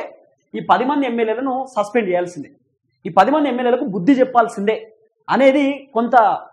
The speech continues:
బీఆర్ఎస్ పార్టీ ఒక ఆలోచనలో ఉన్నారు, బీఆర్ఎస్ పార్టీ ఒక వ్యూహంతో ఉన్నారు అనేది నడుస్తున్న చర్చ. మీరు చూడుర్రి, దానం నాగేందర్ మీకు తెలుసు కదా, దానం నాగేందర్ అసెంబ్లీలో కేసీఆర్ను, కేటీఆర్ను పొట్టు పొట్టు తిట్టిండు. "ఏంద్రా భయ్, తమాషా చేస్తుర్రా భయ్, అమాన్" అన్నాడు, అట్లా తిట్టిండు.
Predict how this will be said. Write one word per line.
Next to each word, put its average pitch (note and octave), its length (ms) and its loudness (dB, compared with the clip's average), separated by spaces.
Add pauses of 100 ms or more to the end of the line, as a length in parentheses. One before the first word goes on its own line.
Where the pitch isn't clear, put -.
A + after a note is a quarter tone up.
(160)
బీఆర్ఎస్ C4+ 460 6
పార్టీ B3 260 0 (280)
ఒక F#3+ 80 0 (400)
ఆలోచనలో A#3 520 6
ఉన్నారు, A3 260 0
బీఆర్ఎస్ A#3 420 4
పార్టీ G#3+ 200 0
ఒక G3+ 140 -8
వ్యూహంతో A#3 400 -2
ఉన్నారు G3+ 200 0
అనేది G#3+ 220 0
నడుస్తున్న G3+ 380 -4
చర్చ. D#3 180 -8 (440)
మీరు G3+ 140 -2
చూడుర్రి, B3 320 0 (420)
దానం A#3 260 2
నాగేందర్ C4+ 320 0
మీకు G3 120 -4
తెలుసు F3+ 220 -6
కదా, G3+ 140 -4 (800)
దానం B3+ 260 2
నాగేందర్ A#3 340 0
అసెంబ్లీలో A3 380 0 (100)
కేసీఆర్ను, G#3 500 0 (120)
కేటీఆర్ను G3+ 420 -2
పొట్టు E3+ 260 -8
పొట్టు A#3+ 200 2
తిట్టిండు. E3 280 -6 (720)
"ఏంద్రా G#3 240 4 (100)
భయ్, A3+ 140 4 (580)
తమాషా F3+ 360 -4
చేస్తుర్రా G#3 400 -2
భయ్, A#3+ 120 -4 (480)
అమాన్" G3+ 260 -2
అన్నాడు, D#3+ 300 -6
అట్లా D#3+ 200 -6
తిట్టిండు. A#3+ 340 -2